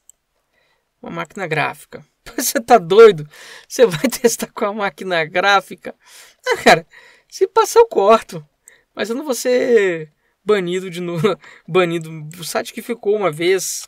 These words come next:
cara, ele ficou um mês, cara. Ficou, ficou um mês fora do ar, o I E D Online.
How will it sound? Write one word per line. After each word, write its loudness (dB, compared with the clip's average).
cara, -4
ele -16
ficou -14
um -12
mês, -12
cara. -20
Ficou, -20
ficou -12
um -12
mês -12
fora -14
do -16
ar, -20
o -14
I -14
E -14
D -20
Online. -20